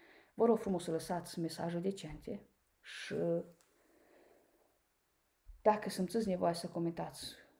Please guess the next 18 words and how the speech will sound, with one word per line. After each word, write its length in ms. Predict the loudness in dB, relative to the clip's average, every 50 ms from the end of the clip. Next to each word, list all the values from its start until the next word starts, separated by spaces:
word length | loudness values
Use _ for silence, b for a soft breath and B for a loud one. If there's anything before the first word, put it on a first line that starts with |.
| _ _ _ _ _ _
vă 140 | -6 -2 0
rog 120 | 0 0 0
frumos 280 | 0 -2 -2 -2 -4
să 60 | -6
o 40 | -6
faceți, 500 | -4 -2 -2 -2 -2 -2 -4 -4 -4 -2
dar 180 | 0 2 4 4
eu 80 | 4
o 40 | 2
să 160 | 2 0 0
le 80 | 0 0
răspund 420 | 0 0 -4 -6 -4 -2 -2 0
numai 320 | 0 0 0 0 0 -2 -2
persoanelor 640 | -4 -6 -6 -4 -2 -2 0 2 2 0 0 -2
care 200 | -4 -4 -4 -2
mi-au 220 | -2 -2 -2 -2 -2
oferit 420 | -4 -4 -2 0 0 0 0 0
răspuns 680 | -2 -6 -6 -6 -4 -4 -2 -2 -2 -4 -10 -14 -16